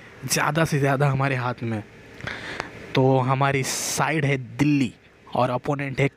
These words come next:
कोलकाता। तो हम लोग पूरी कोशिश करेंगे कि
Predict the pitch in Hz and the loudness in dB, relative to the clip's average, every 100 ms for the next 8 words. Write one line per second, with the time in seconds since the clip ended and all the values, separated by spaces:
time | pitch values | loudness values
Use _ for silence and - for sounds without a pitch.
0 | _ - 151 139 123 101 82 - - - | _ 2 4 4 0 -4 -8 -10 -20 -20
1 | - - - - - - 131 131 131 143 | -20 -20 -20 -20 -20 -8 0 2 2 0
2 | - 151 156 - 135 135 147 - 139 135 | 4 4 4 4 2 4 2 0 -2 0
3 | 131 127 | -2 -4